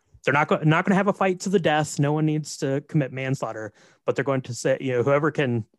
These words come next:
la-, land the hit, knock the other one down, you know, two out of three times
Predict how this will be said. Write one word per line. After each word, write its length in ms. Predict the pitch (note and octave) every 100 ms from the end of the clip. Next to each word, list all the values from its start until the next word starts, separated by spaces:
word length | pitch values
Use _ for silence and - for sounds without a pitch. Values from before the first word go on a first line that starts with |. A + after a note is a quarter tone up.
| _
la-, 440 | A#2 C3 C3+ D3 C3+
land 300 | C#3 F3 D#3+
the 20 |
hit, 280 | B2 D#3 D3
knock 200 | D3 C#3+
the 80 | D3
other 140 | D3
one 120 | D3
down, 440 | C3+ C3+ C3 C3 B2 _ _
you 80 | -
know, 60 | G#2+
two 260 | A#2 E3
out 140 | D3 C#3
of 60 |
three 240 | C3+ C3+ C3
times 680 | C3 A2+ A2+ A2+ G#2+ -